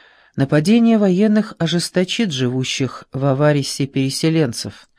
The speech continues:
и после ухода армии, храма, гнев их обрушится на головы коренного населения, египтян, которых в городе меньшинство.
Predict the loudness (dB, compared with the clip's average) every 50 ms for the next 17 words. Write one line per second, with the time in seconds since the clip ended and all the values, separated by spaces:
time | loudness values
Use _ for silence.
0 | _ _ -20 -20 -20 -20 -20 _ _ -8 -6 -2 -2 -2 -2 0 -2 -2 -2 0
1 | -2 -2 0 0 -2 -2 -2 -2 -2 -2 -2 -2 -2 0 0 -2 -4 -6 -10 _
2 | _ _ _ _ _ _ _ _ _ _ _ _ _ -14 -6 0 4 4 6 6
3 | 6 4 2 2 0 -2 -2 -4 -8 _ _ _ _ _ _ _ -6 -2 0 0
4 | 2 2 0 0 -2 -4 -6 -2 -2 -2 0 0 -2 -2 -2 -4 -6 -6 -6 -4
5 | -2 0 0 0 -2 -2 -2 0 0 0 0 0 -2 -2 0 0 0 2 2 2
6 | 2 2 2 0 0 0 0 0 2 2 2 2 2 0 0 -2 -2 -2 -2 0
7 | 0 -2 -2 -2 _ 0 2 2 2 2 0 -4 -10 -18 -20 -20 -20 -20 _ _
8 | _ _ -20 _ _ -8 -6 -4 -4 -4 -4 -4 -6 -6 -10 -8 -6 -4 -2 -2
9 | -2 -2 -4 -4 -4 -2 -2 -2 -4 -4 -4 -6 -6 -6 -10 -12 -12 -12 -12 -12
10 | -12 -14